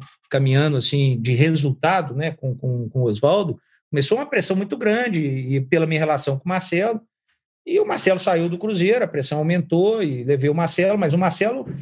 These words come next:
não começou o ano, não começou com as ideias dele. Ele pegou um projeto já em andamento. Pontualmente, ele pediu uma coisa ou outra, um jogador ou outro.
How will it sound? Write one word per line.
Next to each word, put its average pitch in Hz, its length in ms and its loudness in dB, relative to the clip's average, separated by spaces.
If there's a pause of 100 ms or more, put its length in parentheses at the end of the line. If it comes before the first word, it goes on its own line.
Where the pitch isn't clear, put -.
(140)
não 185 200 2
começou 220 760 0
o 156 160 -2
ano, 147 460 0 (420)
não 143 120 -2
começou 196 500 0
com 196 100 -2
as 185 140 0
ideias 156 560 0
dele. 127 280 -2
Ele 135 80 -2
pegou 160 280 0
um 285 60 -12
projeto 185 580 0
já 151 340 0 (380)
em 135 80 0
andamento. 143 640 0
Pontualmente, 196 1000 0 (240)
ele 160 140 0
pediu 147 300 2
uma 165 160 2
coisa 151 240 2
ou 131 60 2
outra, 151 260 0
um 131 40 2
jogador 139 360 2
ou 139 120 2
outro. 131 320 2